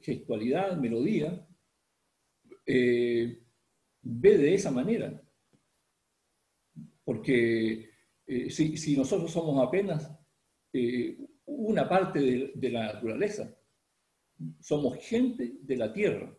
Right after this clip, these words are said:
con todo lo que eso connota. Entonces,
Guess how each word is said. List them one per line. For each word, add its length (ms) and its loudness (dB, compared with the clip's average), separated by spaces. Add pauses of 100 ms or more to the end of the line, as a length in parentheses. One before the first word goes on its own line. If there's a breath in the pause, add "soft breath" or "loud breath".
(2000)
con 240 0
todo 220 4
lo 120 0
que 140 0
eso 220 -2
connota. 600 -4 (2000)
Entonces, 480 2